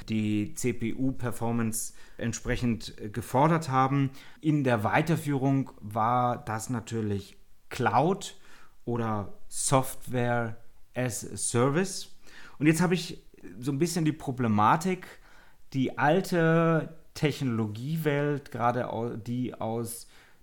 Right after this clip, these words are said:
den neunziger Jahren und vorangegangenen Jahrzehnten,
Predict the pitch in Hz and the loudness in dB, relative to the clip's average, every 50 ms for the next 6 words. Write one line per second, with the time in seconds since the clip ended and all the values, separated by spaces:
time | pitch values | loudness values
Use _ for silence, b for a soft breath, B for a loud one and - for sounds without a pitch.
0 | b - 123 120 113 113 113 110 107 107 110 110 107 104 98 87 82 - - 113 | b -2 0 0 2 2 2 2 2 2 2 2 0 -2 -4 -6 -10 -10 -6 -2
1 | 113 113 113 113 131 170 175 - - 180 160 143 135 131 127 123 120 117 123 123 | 0 2 4 4 4 4 2 0 -2 -2 -2 0 0 2 2 2 4 4 4 4
2 | 127 127 127 127 127 - 101 120 - - 110 101 98 107 117 135 151 139 147 127 | 4 2 2 2 0 0 -2 -4 -4 -2 -4 -2 0 2 2 2 2 0 -2 -2
3 | - 139 135 139 139 139 135 127 123 123 - - - 135 135 143 131 - 131 131 | -2 0 0 0 0 0 2 2 0 0 0 0 2 2 2 2 0 -2 0 0
4 | 131 131 123 | 0 0 -2